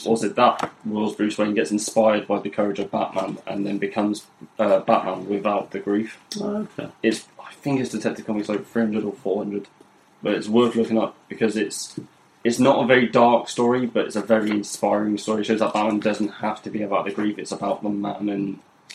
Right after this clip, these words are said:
Speaker 1: what the man can inspire.
Speaker 2: Hmm.
Speaker 1: That's what I always love about Batman. It's the same with Captain America.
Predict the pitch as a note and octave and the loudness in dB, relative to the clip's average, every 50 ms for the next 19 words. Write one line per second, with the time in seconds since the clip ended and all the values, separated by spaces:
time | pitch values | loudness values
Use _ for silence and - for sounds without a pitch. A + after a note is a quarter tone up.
0 | - _ - A2+ A2 A2 A2 - G#2+ G#2 G#2 G#2 G#2 G2 - - G#2 G2+ G2+ G2 | -20 _ -4 0 2 2 4 4 2 2 2 2 0 -2 -2 -2 -2 -2 -2 -4
1 | F#2+ - - G2+ G2+ - C3+ C3 B2 A#2 G#2 F#2+ F2 E2 - _ _ _ _ _ | -4 -4 -2 0 0 0 2 2 2 2 0 0 -2 -4 -6 _ _ _ _ _
2 | - - _ - A#2 A2+ - C3+ C3 A#2 A#2 A#2 A#2+ A#2+ A2+ - A2+ A2 A2+ A2+ | -20 -18 _ -6 -2 2 6 6 8 8 8 8 6 4 4 4 4 6 6 6
3 | A2 G#2 - A2+ A2 - F#2+ G2 G2 - - G#2+ A2+ - A2+ - C#3+ C#3 A2+ - | 6 6 4 2 2 2 0 -4 -4 -4 -6 -6 -6 -4 -2 0 0 0 2 2
4 | A2+ G#2 - A2 A2+ B2 A#2 G#2+ G2+ F#2 - | 0 0 0 0 0 0 0 0 -2 -4 -6